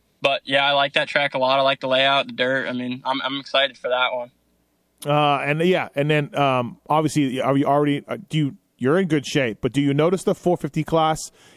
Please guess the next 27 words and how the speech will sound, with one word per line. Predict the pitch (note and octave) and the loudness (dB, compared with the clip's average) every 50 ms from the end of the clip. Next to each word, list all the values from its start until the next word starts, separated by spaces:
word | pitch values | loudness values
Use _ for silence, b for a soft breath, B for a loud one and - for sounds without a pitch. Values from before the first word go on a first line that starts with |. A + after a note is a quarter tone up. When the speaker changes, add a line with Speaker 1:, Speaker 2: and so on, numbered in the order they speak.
| b b | b b
Speaker 2:
either | - D#3+ D#3 D3+ D3 - - | -2 0 2 2 0 0 2
A, | D#3+ E3 D#3 D3+ D3 | 2 2 4 2 2
being | C3 C#3+ C3+ C#3+ C3+ | 2 2 2 2 2
a | C3 | 2
lot | B2+ B2+ C3 C#3 C3+ | 4 4 4 2 2
of | A#2 A2 | 0 0
bike | C#3 B2 D3+ D3 - | 0 0 0 0 0
to | - B2+ | -2 -2
handle | C3+ C#3 D3 D3+ D3+ | 0 0 0 0 0
for | - - D3+ | 0 0 -2
thirty | - E3+ E3 D#3 D#3 | 0 2 2 2 2
minutes, | D#3 D#3+ D#3+ E3 D#3+ - - - B B B B B B | 2 2 2 2 0 -2 -4 -18 B B B B B B
or | C#3+ D3+ D3 | 0 0 2
do | C3+ C#3 | 2 2
you | C#3+ | 2
notice | C#3 D3 D#3 E3 E3+ D#3+ - | 2 2 2 2 2 0 0
the | E3 D3+ | 0 0
mentality | D3+ C#3 A#2 - - C#3+ C#3+ C#3+ D3+ D#3 D3+ D#3 | 0 0 -2 -2 0 0 2 2 2 2 2 2
of | C#3+ | 2
a | D3 | 2
four | C3+ - D#3 C#3 | 0 0 0 0
fifty | D3 C#3 D3+ | 0 0 -2
class | D3 - D3+ D3 C#3+ | 0 0 0 0 0
being | - - D3+ D3+ C#3+ C3 | -2 -2 -2 -2 0 0
different | B2 C#3 C3 - D#3 D#3 | 0 -2 0 0 0 2
at | D#3 D#3 | 2 2
all | D#3 D#3 E3 E3 _ | 2 2 0 -2 _